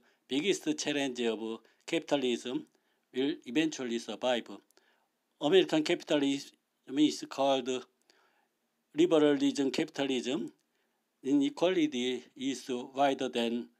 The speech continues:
more subtle structure than classical capitalism. In the past, only capitalists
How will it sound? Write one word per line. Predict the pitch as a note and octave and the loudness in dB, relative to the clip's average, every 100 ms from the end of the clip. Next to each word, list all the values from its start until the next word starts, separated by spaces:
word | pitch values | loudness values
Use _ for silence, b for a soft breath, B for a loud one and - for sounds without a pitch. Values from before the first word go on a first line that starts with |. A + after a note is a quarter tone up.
| _ _ _ _ _ A#2 | _ _ _ _ _ -2
more | A#2 A2+ | -2 -2
subtle | - D#3+ E3 C3 D#3 - _ _ _ - | -2 0 0 -2 -8 -10 _ _ _ -20
structure | - C3+ B2 - A#2+ | -4 0 0 -2 -6
than | A2+ A#2 A2+ A#2 A2+ _ _ _ _ _ - | -4 -4 -4 -6 -10 _ _ _ _ _ -6
classical | E3 E3+ - - B2+ B2+ - | -2 -2 -4 -6 -6 -6 -6
capitalism. | E3+ F3 C#3+ A2+ G2+ G2+ - _ _ _ _ - | -10 -6 -8 -6 -8 -10 -20 _ _ _ _ -6
In | B2+ | -2
the | B2 | -2
past, | - F#3 G3+ - | -2 -6 -4 -4
only | F3+ C#3 C#3+ C#3+ C3+ - _ _ _ _ _ - | -2 0 0 0 -2 -12 _ _ _ _ _ -2
capitalists | G3 G3+ - E3+ C3+ D#3 - F3+ D#3 - | -2 0 0 0 0 -2 -2 -2 -2 -8